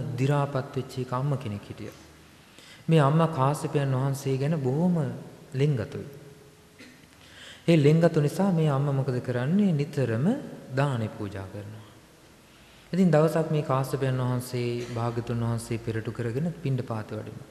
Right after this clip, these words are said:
ඉතින් එක ළඟින් නෙමෙයි නේ යන්නේ. ඉතින් මේ අම්මා දැක්කා, දැන් රූපෙන් සමානයි. රූපෙන් එක සමානයි, බොහෝ දුරට සමානයි. ඉතින් මේ,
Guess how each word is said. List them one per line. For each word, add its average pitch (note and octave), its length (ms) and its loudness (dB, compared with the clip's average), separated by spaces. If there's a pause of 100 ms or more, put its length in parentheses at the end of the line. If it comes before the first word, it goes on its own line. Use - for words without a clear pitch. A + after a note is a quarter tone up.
(100)
ඉතින් C#3 200 -4
එක A#2 120 -6
ළඟින් C3 360 -2
නෙමෙයි C#3 260 0
නේ C#3 120 -2
යන්නේ. D3 300 -8 (920)
ඉතින් D3+ 180 4
මේ C#3 140 4
අම්මා B2 260 2
දැක්කා, A#2 460 -4 (680)
දැන් A2+ 260 -6
රූපෙන් D#3 400 0
සමානයි. B2 560 -8 (1160)
රූපෙන් A#2+ 400 2 (540)
එක - 160 -8
සමානයි, A2+ 540 -4
බොහෝ C3 300 2
දුරට E3 280 0
සමානයි. G2+ 460 -8 (880)
ඉතින් D3+ 280 2
මේ, C3+ 240 2